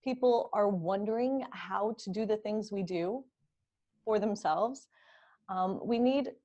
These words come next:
we need people to be able to continue to be curious. And this is a hard time for that. But the, the activities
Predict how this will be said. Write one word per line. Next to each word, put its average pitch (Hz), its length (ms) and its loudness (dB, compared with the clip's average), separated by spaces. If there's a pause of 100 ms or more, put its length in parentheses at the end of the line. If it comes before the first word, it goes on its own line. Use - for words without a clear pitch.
we 240 160 2
need 254 260 2
people 262 340 -2
to 247 220 -2 (160)
be 233 160 0
able 226 160 2
to - 120 -16
continue 262 600 0
to - 120 -8
be 180 120 -6
curious. - 680 -6 (100)
And 226 140 -2
this 247 140 -2
is 262 120 0
a 262 60 0
hard 247 360 -2
time 254 380 -2 (100)
for 269 180 0
that. - 320 -8 (600)
But 202 260 4 (220)
the, 208 380 -4
the 202 200 -4 (180)
activities 220 840 -4